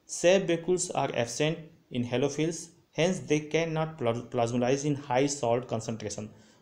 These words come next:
प्लाज्मोलाइज जानते ही हैं ना, जब किसी सेल को हम हाई स-, कंसंट्रेटेड मीडियम में रख देंगे,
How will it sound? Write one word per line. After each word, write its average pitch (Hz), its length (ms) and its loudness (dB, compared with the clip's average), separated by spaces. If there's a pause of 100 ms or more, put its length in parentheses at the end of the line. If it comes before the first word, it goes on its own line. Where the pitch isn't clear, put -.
(140)
प्लाज्मोलाइज 120 460 2
जानते 123 260 0
ही 143 80 2
हैं 123 60 2
ना, - 200 -6 (500)
जब 175 420 -2
किसी 180 440 -2
सेल 165 440 0
को 160 240 -6 (720)
हम 143 280 0
हाई 147 520 0
स-, - 720 -12 (340)
कंसंट्रेटेड 139 720 0
मीडियम 127 380 4
में 147 120 2
रख 139 140 2
देंगे, 107 500 -4